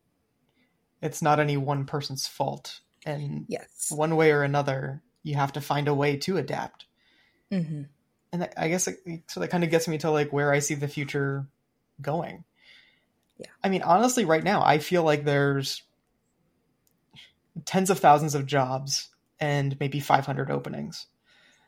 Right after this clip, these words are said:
Speaker 2: Mm-hmm.
Speaker 1: Like, that's kinda
Speaker 2: Oh,
Speaker 1: how,
Speaker 2: one hundred percent.
Speaker 1: that's kinda how it looks to me from,
Speaker 2: Yeah.
Speaker 1: from what I see.
Speaker 2: I mean, there's a grand number of jobs that they're just on the internet. Nobody's hiring.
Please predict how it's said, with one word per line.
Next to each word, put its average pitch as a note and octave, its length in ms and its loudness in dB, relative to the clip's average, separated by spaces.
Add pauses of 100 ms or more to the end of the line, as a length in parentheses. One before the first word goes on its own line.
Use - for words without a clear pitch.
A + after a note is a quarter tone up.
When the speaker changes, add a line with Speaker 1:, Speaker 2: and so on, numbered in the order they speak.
(140)
Speaker 2:
Mm-hmm. E3 320 -4
Speaker 1:
Like, D#3 100 -2
that's D#3+ 180 2
kinda F#3 200 0
Speaker 2:
Oh, E3+ 120 4
Speaker 1:
how, D3+ 80 0
Speaker 2:
one F3+ 140 0
hundred E3 200 -4
percent. - 80 -20
Speaker 1:
that's D#3+ 120 -8
kinda F#3+ 160 0
how D#3+ 160 4
it C#3 100 -2
looks D3 420 -4
to D#3+ 120 -4
me C3+ 520 -4 (200)
from, C3+ 360 -8
Speaker 2:
Yeah. C3 160 -10
Speaker 1:
from C#3+ 180 -4
what C3 140 -2
I C3+ 140 -2
see. - 320 -6 (800)
Speaker 2:
I F#3+ 60 -2
mean, G3+ 180 2
there's F#3 180 2
a C#3 100 0
grand E3+ 680 -2
number D#3 260 0
of D3 100 -2
jobs D3+ 360 -4
that - 280 -8
they're D#3 140 2
just E3 160 -4
on E3 140 0
the D3 120 -4
internet. F3 320 0
Nobody's F3 360 2
hiring. F#3+ 540 -6